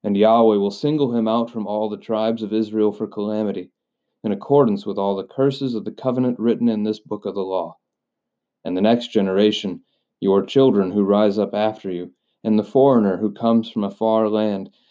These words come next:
will say, when they see the afflictions of the land and the sicknesses with which Yahweh has made it sick, 'The whole land burned out with brimstone and salt, nothing sown and nothing grown,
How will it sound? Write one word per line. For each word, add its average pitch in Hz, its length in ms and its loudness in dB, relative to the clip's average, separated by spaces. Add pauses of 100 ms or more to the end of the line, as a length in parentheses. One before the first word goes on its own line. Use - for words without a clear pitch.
(160)
will 107 160 0
say, 110 380 0 (360)
when 92 140 -10
they 98 140 -2
see 117 200 0
the 107 140 0
afflictions 101 680 -2
of 95 120 -4
the 98 80 -2
land 107 500 -2 (200)
and 98 120 -10
the 87 60 -12
sicknesses 101 680 -2
with 98 180 -2
which 107 280 0 (100)
Yahweh 98 420 2
has 92 160 -10
made 104 220 -2
it - 100 -8
sick, - 440 -6 (480)
'The 101 100 0
whole 127 320 4
land 113 400 4
burned 117 320 4
out 110 220 2
with 104 180 -4
brimstone 113 640 2
and 101 160 -6
salt, 113 340 0
nothing 131 520 -2
sown 120 380 2
and 98 140 -2
nothing 110 360 -6
grown, 104 480 -2